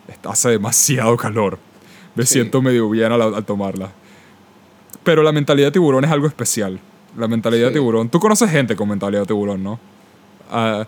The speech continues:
Speaker 2: Mano,
Speaker 1: cada
Speaker 2: una vez me llevaron a
Speaker 1: ¿Ah, sí?
Speaker 2: <laughs> ¿A qué, qué ibas a
Speaker 1: Cuenta.
Speaker 2: decir? ¿Qué ibas a decir?
Speaker 1: No, no, no, que, que, que una de cada diez personas que, que estudia con uno termina con mentalidad de tiburón.
Speaker 2: Mira,
Speaker 1: Siento yo.
Speaker 2: este,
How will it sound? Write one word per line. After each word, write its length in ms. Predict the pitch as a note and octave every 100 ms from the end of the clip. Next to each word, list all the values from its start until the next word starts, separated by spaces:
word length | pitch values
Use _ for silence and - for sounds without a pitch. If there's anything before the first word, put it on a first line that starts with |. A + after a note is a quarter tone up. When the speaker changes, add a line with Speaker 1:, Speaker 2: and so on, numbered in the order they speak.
| -
Speaker 2:
Mano, 260 | C#3 C3+
Speaker 1:
cada 280 | D3+ C#3+ E3+
Speaker 2:
una 100 | D3+
vez 100 | C#3
me 120 | E3+
llevaron 520 | F3 B2+ A#2 B2 D#3 F3
a 320 | C3 A2+ G2+ G2+ - - - - - G3 -
Speaker 1:
¿Ah, 80 | A#2+
sí? 140 | C3+
Speaker 2:
<laughs> 40 | C#3
¿A 60 | D#3
qué, 300 | - E3+ - - - -
qué 80 | D3
ibas 80 |
a 60 | C3+
Speaker 1:
Cuenta. 160 | A#2+ A#2
Speaker 2:
decir? 240 | G2 D#3
¿Qué 80 | D#3
ibas 100 | B2
a 40 | D#3
decir? 240 | C3 C#3+ D3
Speaker 1:
No, 160 | E3
no, 60 | E3
no, 180 | D3+ B2
que, 140 | B2
que, 140 | A#2+ A2+
que 120 | - A2+
una 240 | C3 D#3+
de 60 | C3+
cada 200 | B2+ B2+
diez 140 | C#3 C#3
personas 340 | C#3+ C#3+ C3+
que, 240 | C#3+ A2
que 120 | G#2 G#2
estudia 380 | G2+ F2 A2
con 140 | B2 A2+
uno 120 | A2+
termina 280 | A2+ G#2 G#2
con 140 | A#2+
mentalidad 420 | A#2 G#2+ F#2+ F#2+ G2
de 100 | G2+
tiburón. 380 | A#2 F#2+ F2+ F2+ - - _ -
Speaker 2:
Mira, 220 | C3 A#2
Speaker 1:
Siento 260 | A2+ G2+ G2
yo. 120 | F2+ -
Speaker 2:
este, 1040 | C3+ C3 B2+ - A#2+ A2+ A2 G#2+ G#2 G2